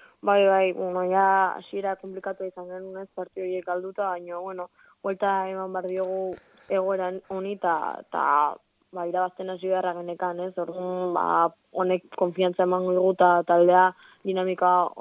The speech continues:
honean txartukoa, ta, ta, bueno, ea gorak aite den.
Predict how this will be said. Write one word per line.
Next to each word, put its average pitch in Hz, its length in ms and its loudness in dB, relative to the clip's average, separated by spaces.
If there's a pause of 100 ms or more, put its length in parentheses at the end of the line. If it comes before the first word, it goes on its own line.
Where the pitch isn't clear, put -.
honean 185 400 -4
txartukoa, 185 680 0
ta, 175 180 -6 (120)
ta, 175 140 -2
bueno, 170 240 -4
ea 175 240 2
gorak 170 320 -2
aite 170 240 0
den. 180 140 -6